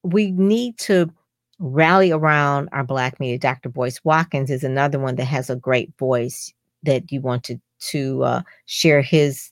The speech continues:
his podcasts on YouTube and that sort of thing. Share 'em with friends. If the, share it to the media in your community. Listen,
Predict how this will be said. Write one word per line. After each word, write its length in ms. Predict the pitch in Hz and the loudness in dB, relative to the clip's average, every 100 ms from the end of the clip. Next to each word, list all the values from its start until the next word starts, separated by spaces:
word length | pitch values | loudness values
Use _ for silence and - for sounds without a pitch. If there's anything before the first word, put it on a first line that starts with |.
| _ | _
his 260 | 135 135 | -4 -4
podcasts 800 | - 156 143 139 143 127 131 - - | -2 0 2 2 0 0 -2 -8 -6
on 200 | 139 135 | -4 -2
YouTube 420 | 139 131 - 139 | -4 -6 -6 -4
and 100 | 135 | -2
that 140 | 127 131 | -4 -4
sort 160 | 143 | -6
of 60 | 131 | -4
thing. 140 | 147 | -4
Share 240 | 147 - 233 | -4 -4 -2
'em 60 | |
with 180 | 233 196 | -2 -2
friends. 340 | 220 185 123 - - - _ | 0 0 0 -6 -18 -20 _
If 120 | 185 | 0
the, 140 | 180 - - | 2 0 -2
share 260 | - 214 | 4 6
it 80 | 247 | 6
to 80 | 277 | 4
the 80 | 233 | 6
media 340 | 220 240 175 | 6 6 6
in 120 | 170 | 8
your 180 | 180 180 - | 8 6 4
community. 480 | 180 185 208 151 156 - - - | 4 6 6 4 0 -10 -8 2
Listen, 480 | 392 - 131 117 | 2 4 0 0